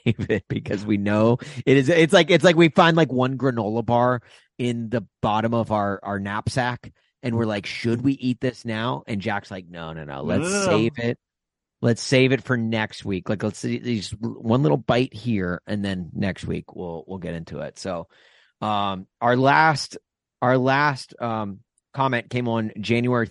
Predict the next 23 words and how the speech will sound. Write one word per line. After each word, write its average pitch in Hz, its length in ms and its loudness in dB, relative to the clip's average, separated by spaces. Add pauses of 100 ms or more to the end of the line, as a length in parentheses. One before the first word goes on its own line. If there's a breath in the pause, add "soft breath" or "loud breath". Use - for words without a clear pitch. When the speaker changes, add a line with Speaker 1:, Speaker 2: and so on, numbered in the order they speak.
Speaker 1:
thirtieth 104 520 0
of 98 160 -6
this 101 260 0
year 92 360 0 (600)
from 113 280 2 (120)
G 120 260 4
B 127 200 4
Titan 113 420 -4
fan. 92 400 -4
This 104 160 -2
is 101 120 -6
on, 101 280 0
on 95 400 -4 (580)
the 110 140 2
review 101 460 4
for 110 180 -2
the 95 60 -12
podcast. 117 720 -4 (420 soft breath)
And 113 160 -2
I, 110 220 0
I 113 80 -2
believe, 127 280 0
I, 127 240 -2